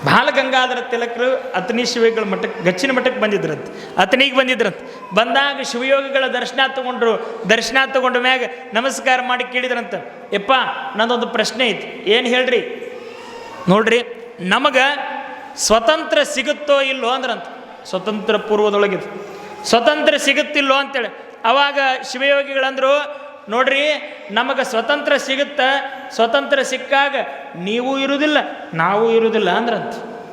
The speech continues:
ಅಜ್ಜರ್ ಅಂದಾಗ ಮುಂದೆ ಹತ್ತೊಂಬತ್ತು ನೂರ ನಲವತ್ತೇಳು ಆಗಸ್ಟ್ ಹದಿನೈದಕ್ಕೆ ಸ್ವತಂತ್ರ ಸಿಕ್ತು. ಅವಾಗ ಬಾಲ ಗಂಗಾಧರ ತಿಲಕರು ಇರಲಿಲ್ಲ, ಅತನೇ ಮುರುಗೇಂದ್ರ ಶಿವಯೋಗಿಗಳು ಇರಲಿಲ್ಲ.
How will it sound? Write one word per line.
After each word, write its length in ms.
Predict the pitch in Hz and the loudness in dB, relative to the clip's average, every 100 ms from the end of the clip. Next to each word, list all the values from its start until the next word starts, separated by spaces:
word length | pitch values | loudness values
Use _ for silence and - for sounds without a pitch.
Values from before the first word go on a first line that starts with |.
| - - - - - - - - | -18 -18 -20 -20 -18 -16 -4 0
ಅಜ್ಜರ್ 380 | 143 139 190 180 | 2 4 4 4
ಅಂದಾಗ 420 | 175 185 196 170 - - - - | 4 4 4 0 -4 -8 -10 -2
ಮುಂದೆ 520 | 165 208 175 - - - - | 2 2 2 0 -10 -14 -14
ಹತ್ತೊಂಬತ್ತು 480 | - 214 208 202 - | 0 2 2 0 0
ನೂರ 140 | 190 | 2
ನಲವತ್ತೇಳು 680 | 185 170 180 202 196 202 196 | 2 2 0 0 0 2 4
ಆಗಸ್ಟ್ 360 | 170 175 170 180 | 4 2 0 -2
ಹದಿನೈದಕ್ಕೆ 480 | 160 175 190 180 - | -2 0 0 0 -4
ಸ್ವತಂತ್ರ 480 | - 156 208 196 | -4 0 0 2
ಸಿಕ್ತು. 400 | 175 190 185 - 170 - - - - | 2 0 0 2 2 2 -6 -8 0
ಅವಾಗ 280 | 156 156 147 | 2 2 0
ಬಾಲ 320 | 147 147 185 | 0 2 2
ಗಂಗಾಧರ 440 | 180 175 170 160 | 0 0 0 0
ತಿಲಕರು 500 | 156 - 190 208 220 | -4 0 0 0 0
ಇರಲಿಲ್ಲ, 340 | 220 220 226 233 254 - - - 160 | 0 2 2 2 0 -4 -14 -10 -8
ಅತನೇ 300 | 156 180 175 | -4 -2 0
ಮುರುಗೇಂದ್ರ 460 | 165 165 165 160 | 2 2 0 0
ಶಿವಯೋಗಿಗಳು 760 | 139 - 160 160 170 165 165 190 | 0 -2 0 0 0 2 2 2
ಇರಲಿಲ್ಲ. 340 | 160 147 135 | 2 -2 -6